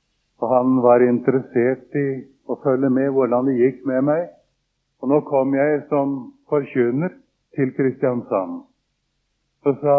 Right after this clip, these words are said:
han, Jeg har opplevd noe merkelig her denne gang. Jeg har en, det er en som er i slekt med oss langt ute, som var blitt syk, og som satt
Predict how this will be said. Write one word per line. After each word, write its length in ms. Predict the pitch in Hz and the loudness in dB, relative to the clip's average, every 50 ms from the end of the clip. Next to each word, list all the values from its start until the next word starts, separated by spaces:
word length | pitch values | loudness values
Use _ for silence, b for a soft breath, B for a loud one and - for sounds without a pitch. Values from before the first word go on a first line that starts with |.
| 143 | 4
han, 440 | 151 156 156 151 131 131 - - 147 | 2 0 -2 -6 -10 -12 -8 -4 -2
Jeg 120 | 147 147 135 | -2 -2 0
har 180 | 143 156 156 | 0 2 4
opplevd 540 | 147 143 139 135 - - 139 135 139 143 135 | 4 2 2 0 -4 -4 -2 0 0 0 0
noe 220 | 147 147 143 147 147 | 0 2 2 2 2
merkelig 680 | 156 156 147 147 120 - - - 123 120 127 135 139 139 131 - - _ _ _ _ _ _ | 2 0 -2 -2 -4 -10 -8 -6 -6 -4 -4 -4 -6 -6 -10 -16 -20 _ _ _ _ _ _
her 300 | - 127 127 135 139 135 - _ _ _ _ _ | -6 -4 -4 -4 -6 -8 -12 _ _ _ _ _
denne 260 | 139 131 120 127 135 120 | -4 -2 -2 -2 -2 -2
gang. 360 | 117 117 113 117 113 104 92 - _ _ _ _ _ _ _ _ _ _ _ _ _ _ _ _ _ _ _ | -2 -2 -2 -4 -8 -12 -16 -18 _ _ _ _ _ _ _ _ _ _ _ _ _ _ _ _ _ _ _
Jeg 200 | - 123 135 139 135 | -2 0 0 2 4
har 200 | 139 135 139 135 135 | 4 4 4 4 4
en, 120 | 139 143 143 123 113 - - - _ _ _ | 4 2 2 0 -4 -8 -14 -20 _ _ _
det 80 | - 131 | 2 2
er 260 | 131 135 139 131 131 | 4 4 4 4 2
en 120 | 127 131 - | 2 0 -2
som 140 | 147 135 131 | -2 -2 0
er 160 | 127 127 135 | 0 0 -2
i 60 | 131 - - | -4 -4 -4
slekt 400 | - 123 127 123 - - _ - | -2 -2 -2 -2 -6 -12 _ -2
med 140 | 131 127 127 | 0 0 0
oss 200 | 139 131 131 - | 0 -2 -4 -2
langt 340 | 123 120 127 135 127 - - | -2 0 0 -2 -2 -2 -2
ute, 420 | 139 135 131 131 - - 151 139 - - | -2 -2 -4 -6 -4 -2 -2 -2 -2 -4
som 180 | 139 123 120 | -6 -4 -2
var 180 | 117 117 113 107 | 0 0 0 0
blitt 180 | 113 120 117 - - _ _ | -2 -4 -4 -6 -12 _ _
syk, 320 | 127 123 131 147 - - - _ _ _ _ _ _ _ _ _ _ _ _ _ _ _ _ _ _ _ - | -4 -2 -2 -2 -4 -8 -16 _ _ _ _ _ _ _ _ _ _ _ _ _ _ _ _ _ _ _ -4
og 120 | 131 120 | -4 -2
som 160 | - 151 147 139 - - | 0 0 0 0 -2 0
satt 260 | 143 135 143 139 - | 0 0 0 0 -4